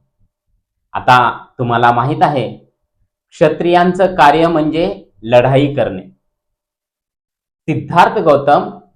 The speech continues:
यांचे लहानपणापासून मन करुणामय होतं.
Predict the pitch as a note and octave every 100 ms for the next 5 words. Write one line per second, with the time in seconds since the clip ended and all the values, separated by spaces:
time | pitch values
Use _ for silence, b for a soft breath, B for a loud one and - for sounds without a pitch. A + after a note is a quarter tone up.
0 | _ _ _ - A#2 D#3 G3 F#3+ C#3 E2+
1 | - _ _ _ _ _ G#2+ A2 A#2+ D3
2 | G#3+ A#3+ F#3+ E3 D#3 B2+ - A2 - _
3 | _ _ _ _ _ A2+ B2+ C#3 F#3+ -
4 | - _ - D3 D3+ F3 G#3 B3 B3 D3+
5 | - -